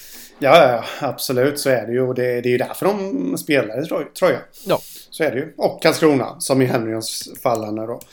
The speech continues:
Speaker 2: Ja, han har ju varit
Speaker 1: Eh.
Speaker 2: rätt blek överhuvudtaget i allettan, kan jag tycka, sett till den potentialen han borde ha. Eh, så
Speaker 1: Ja,
Speaker 2: det var väl rätt
Speaker 1: men
Speaker 2: läge att kliva fram och frälsa laget, kan man ju tycka.
Speaker 1: Ja, men det, alltså... Hela Karlskrona har ju varit bleka.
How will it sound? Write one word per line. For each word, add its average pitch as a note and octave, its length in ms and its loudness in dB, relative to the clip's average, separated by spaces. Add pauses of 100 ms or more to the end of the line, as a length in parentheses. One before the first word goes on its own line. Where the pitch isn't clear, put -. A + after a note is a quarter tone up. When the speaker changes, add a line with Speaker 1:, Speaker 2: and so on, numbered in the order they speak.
(240)
Speaker 2:
Ja, D#3+ 100 2
han C3 180 -2
har E3+ 80 4
ju G#3 60 6
varit D#3+ 180 2
Speaker 1:
Eh. D3+ 60 -2
Speaker 2:
rätt - 220 -6
blek D3+ 440 -4
överhuvudtaget C#3 640 -4
i A3 40 -2
allettan, B2+ 440 -4
kan C3 100 -8
jag A2 80 -8
tycka, A#2+ 440 -8
sett - 360 -6
till C3+ 180 -4
den B2 180 -4
potentialen B2 680 -4
han B2 120 -6
borde C3 200 -4
ha. C#3+ 200 -4 (460)
Eh, A#2+ 180 -10 (140)
så B2+ 120 0
Speaker 1:
Ja, C#3 160 8
Speaker 2:
det D3+ 60 10
var D#3 140 8
väl C#3+ 120 0
rätt D#3 100 2
Speaker 1:
men C#3+ 120 -2
Speaker 2:
läge D#3 280 0
att C#3 100 -4
kliva C3+ 260 -4
fram D3+ 260 -4
och C#3+ 80 -6
frälsa C#3+ 340 -4
laget, B2 280 -6 (300)
kan C3 120 -6
man B2 100 -6
ju B2+ 80 -8
tycka. - 160 -14 (1160)
Speaker 1:
Ja, C#3 480 4
men C#3+ 180 -2
det, C#3+ 340 0
alltså... C3 400 -4 (1200)
Hela C#3 160 0
Karlskrona C3+ 540 -2
har B2 60 -2
ju C3 60 0
varit B2 220 -2
bleka. A#2+ 380 -8